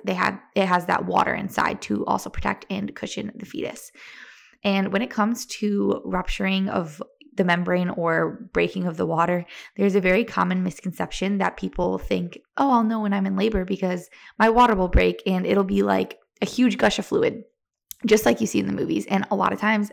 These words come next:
that is not the case. Sometimes your water does not break at all.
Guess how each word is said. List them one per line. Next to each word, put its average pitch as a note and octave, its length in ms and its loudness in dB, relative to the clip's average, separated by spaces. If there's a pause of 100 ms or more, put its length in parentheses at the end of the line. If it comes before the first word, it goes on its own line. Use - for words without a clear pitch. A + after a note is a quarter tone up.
that F#3+ 180 -2
is F#3+ 140 -4
not F#3+ 180 -6
the - 80 -14
case. - 400 -6 (460)
Sometimes A#3 420 0
your A3 80 4
water G#3 320 2
does F#3 200 -4
not F#3+ 200 -2
break - 220 -6
at - 40 -4
all. - 380 0